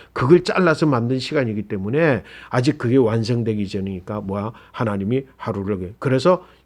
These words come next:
육 일 동안에 여섯 단계를 거쳐서 창조의 모든 것들이 다 끝났어. 다시 말해서 지구는, 창조되어진 세상은 스스로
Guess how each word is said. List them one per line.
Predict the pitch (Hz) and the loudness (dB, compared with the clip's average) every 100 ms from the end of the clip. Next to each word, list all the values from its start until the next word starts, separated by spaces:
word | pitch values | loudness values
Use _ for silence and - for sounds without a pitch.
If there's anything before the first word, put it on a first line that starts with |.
| 117 | -2
육 | 151 156 | 0 2
일 | 151 | 2
동안에 | - 95 101 131 135 87 - 165 | 0 -4 -2 0 -2 -4 -4 6
여섯 | 196 208 202 - - | 6 6 0 -2 -4
단계를 | 120 127 127 127 135 185 | 0 2 4 4 4 0
거쳐서 | - 120 - 98 120 143 151 - - _ | 0 -8 -8 -8 -4 -4 -4 -12 -20 _
창조의 | - 127 120 139 | -10 -4 0 0
모든 | 110 104 113 120 | 0 -4 -4 -4
것들이 | 110 113 113 | -6 -8 -10
다 | - 87 85 92 | -10 -14 -14 -12
끝났어. | - 123 98 80 - | -12 -12 -12 -16 -16
다시 | - 127 - | -8 -4 -2
말해서 | 123 101 92 117 92 - _ _ _ _ _ _ _ _ _ _ _ _ _ _ _ _ _ | -2 -2 -6 -8 -8 -12 _ _ _ _ _ _ _ _ _ _ _ _ _ _ _ _ _
지구는, | - 123 117 120 170 214 - _ _ _ | -4 -2 0 4 4 2 -4 _ _ _
창조되어진 | - 165 156 156 135 123 110 123 | -2 0 4 4 4 2 0 -2
세상은 | 117 113 95 101 131 165 - - | -4 -6 -6 -6 -6 -6 -12 -18
스스로 | - - 127 - 170 160 180 208 214 | -10 -8 -8 -4 -2 2 4 4 0